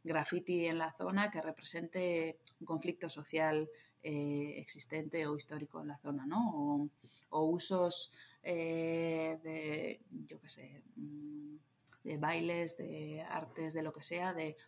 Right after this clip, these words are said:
poblaciones de migrantes que realmente se sienten un poco desplazadas en, en esa ciudad, ¿no? Etcétera. A través del espacio público y las actividades que lo rodean, incluir a, a esos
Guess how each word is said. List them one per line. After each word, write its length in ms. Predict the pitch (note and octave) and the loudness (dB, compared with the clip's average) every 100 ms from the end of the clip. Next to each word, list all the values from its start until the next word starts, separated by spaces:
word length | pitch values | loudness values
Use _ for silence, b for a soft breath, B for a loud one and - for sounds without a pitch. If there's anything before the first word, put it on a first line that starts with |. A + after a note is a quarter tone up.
| _ | _
poblaciones 680 | E3+ D3+ D3 E3 E3 D#3+ - B - | 2 2 2 2 4 2 0 B -6
de 120 | D#3+ | 0
migrantes 640 | D#3 D3 D3+ D#3+ E3 E3 - | 4 4 4 2 2 0 0
que 120 | D3+ | -2
realmente 440 | D3+ D3+ D#3 D3 | -8 -6 -6 -6
se 100 | C#3+ | -2
sienten 340 | D3 D3+ D3+ D3 | 0 0 0 -4
un 80 | |
poco 240 | C#3+ D3+ D3+ | -4 -8 -8
desplazadas 800 | D3 - C#3 D3 D3 D3 - - B B B _ | -8 -12 -10 -6 -4 -4 -4 -4 B B B _
en, 360 | E3+ D3+ D3 C#3+ | 4 6 4 2
en 120 | D3+ | 0
esa 200 | D3+ - | 2 0
ciudad, 280 | - B2+ C#3+ - | 0 -4 -4 -2
¿no? 140 | G3 F#3+ | 0 0
Etcétera. 440 | - D3 C3+ - B B B B | 0 -8 -10 -16 B B B B
A 120 | E3 | 0
través 200 | E3 F3 | 4 6
del 100 | F3+ | 6
espacio 320 | - F#3 F3 | 4 2 0
público 360 | F#3+ F3+ F#3 E3+ | 2 2 4 2
y 60 | |
las 340 | E3 D#3+ - - | 2 2 2 0
actividades 680 | E3 - D#3+ D#3+ E3+ E3+ - | -2 0 6 6 6 2 0
que 140 | E3 | 2
lo 160 | D#3+ D#3+ | 4 4
rodean, 480 | D#3+ E3 F3 F#3+ G3 | 4 4 2 2 0
incluir 460 | D#3 D#3 D3+ D#3 | -2 0 0 2
a, 280 | D#3+ F3 - - | 2 0 -2 -4
a 180 | C#3 | 2
esos 400 | D3 D3+ - - | 4 4 2 -2